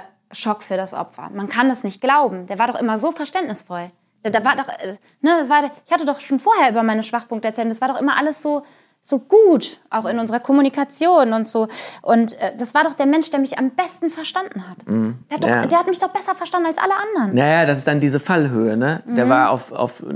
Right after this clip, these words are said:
Speaker 2: Nummer eins und dann auf einmal, äh, geht er
Speaker 1: Ja.
Speaker 2: sogar noch auf meine Themen, die ich ihm gesagt hab,
Speaker 1: Ja.
Speaker 2: drauf. Und,
Speaker 1: Ja.
Speaker 2: und das versteht das Opfer halt nicht und will halt wieder zurück in die, äh,
Speaker 1: Voll.
Speaker 2: in die Zeit, wo,
Speaker 1: Und
Speaker 2: äh,
Speaker 1: deswegen
Speaker 2: es vorher war.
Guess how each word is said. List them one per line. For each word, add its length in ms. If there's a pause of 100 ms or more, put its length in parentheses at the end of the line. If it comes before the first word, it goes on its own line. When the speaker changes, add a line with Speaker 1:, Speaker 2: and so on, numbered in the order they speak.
(220)
Speaker 2:
Nummer 280
eins 320
und 160
dann 140
auf 120
einmal, 680
äh, 40
geht 220
er 80
Speaker 1:
Ja. 40
Speaker 2:
sogar 200
noch 240
auf 200
meine 300
Themen, 300
die 80
ich 100
ihm 140
gesagt 320
hab, 100
Speaker 1:
Ja. 60
Speaker 2:
drauf. 280 (640)
Und, 140
Speaker 1:
Ja. 180
Speaker 2:
und 140
das 180
versteht 320
das 140
Opfer 180
halt 100
nicht 120
und 80
will 100
halt 140
wieder 180
zurück 320
in 160
die, 160
äh, 280 (440)
Speaker 1:
Voll. 460
Speaker 2:
in 120
die 120
Zeit, 360
wo, 300 (640)
Speaker 1:
Und 300
Speaker 2:
äh, 100
Speaker 1:
deswegen 280
Speaker 2:
es 100
vorher 240
war. 120